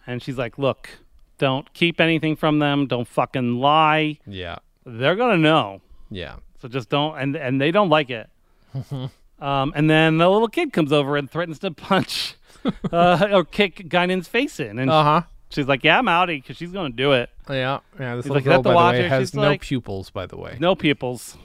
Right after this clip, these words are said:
Speaker 2: Mm-hmm.
Speaker 1: And he's, and she's like, "This isn't her, but it's kind of her."
Speaker 2: Mm-hmm. Mm-hmm.
Speaker 1: Um,
Speaker 2: She looks like Little
Speaker 1: and she
Speaker 2: Orphan Annie. That's the eyeballs she has.
Speaker 1: Basically.
Speaker 2: No,
Speaker 1: And,
Speaker 2: yeah.
Speaker 1: and Picard's is just like, "Don't leave.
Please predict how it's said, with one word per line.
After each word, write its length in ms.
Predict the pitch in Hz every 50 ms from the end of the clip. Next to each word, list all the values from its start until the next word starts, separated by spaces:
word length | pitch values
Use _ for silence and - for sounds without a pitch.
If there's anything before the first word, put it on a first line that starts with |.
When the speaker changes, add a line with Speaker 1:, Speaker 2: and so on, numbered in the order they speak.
| - 113
Speaker 2:
Mm-hmm. 300 | 110 101 - 110 110 113 - _ -
Speaker 1:
And 180 | 143 127 135
he's, 180 | 135 131 135 135 -
and 200 | - 143 135 131
she's 160 | 120 127 123
like, 320 | 120 127 127 123 120 117 123
"This 260 | 139 156 147 - 202
isn't 280 | 208 208 190 202 190 185
her, 280 | 180 170 160 156 147
but 220 | 135 147 139 - 156
it's 240 | 139 - _ _
kind 260 | - - 165 151 143 135
of 120 | 123 - - -
her." 440 | 131 - 123 117 110 107 113 113 - _ _ _ _ -
Speaker 2:
Mm-hmm. 520 | 147 143 117 - - 143 131 131 135 147 139 - _ _ -
Mm-hmm. 480 | 131 127 113 131 135 131 131 147 147 -
Speaker 1:
Um, 680 | 139 135 131 131 131 131 127 123 123 123 123 127 127 - _ _ _ _ -
Speaker 2:
She 80 | 185
looks 80 | 196 -
like 100 | 208 180
Little 200 | 170 156 147 147
Speaker 1:
and 40 | 131
she 40 | 127
Speaker 2:
Orphan 200 | 117 - 104 95
Annie. 220 | 90 87 82 76
That's 220 | 87 113 127 - -
the 80 | 107
eyeballs 420 | 92 90 85 82 73 73 78 - -
she 100 | - -
has. 80 | -
Speaker 1:
Basically. 500 | 147 147 139 135 139 143 - 131 127 127 143
Speaker 2:
No, 60 | 135
Speaker 1:
And, 80 | 139 143
Speaker 2:
yeah. 120 | 139 151
Speaker 1:
and 100 | 147 143 -
Picard's 280 | - 190 175 170 151
is 80 | 165 147
just 160 | 151 139 -
like, 220 | 151 135 - -
"Don't 300 | - 165 165 175 190 196
leave. 540 | 165 165 160 160 156 156 156 147 139 - -